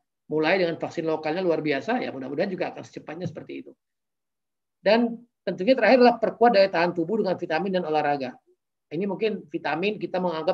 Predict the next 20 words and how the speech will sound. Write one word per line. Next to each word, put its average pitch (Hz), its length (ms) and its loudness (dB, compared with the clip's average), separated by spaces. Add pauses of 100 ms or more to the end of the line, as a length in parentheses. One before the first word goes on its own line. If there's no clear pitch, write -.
vitamin 165 320 -4
itu 196 160 -8
segala-galanya. 147 720 -2 (880)
Vitamin 165 320 -4
habis 175 240 0
diborong 160 480 2
ya. 160 80 -16 (760)
Eh, 156 80 -8
mau 147 160 -2
beli 151 160 -2
ester 143 400 -10
C, 160 240 -8
mau 156 160 -6
beli 147 160 -4
vitamin 156 320 -8
C 165 160 -4
itu 202 80 -4
dulu 170 240 -2
habis 147 400 -6
terus. 156 240 -10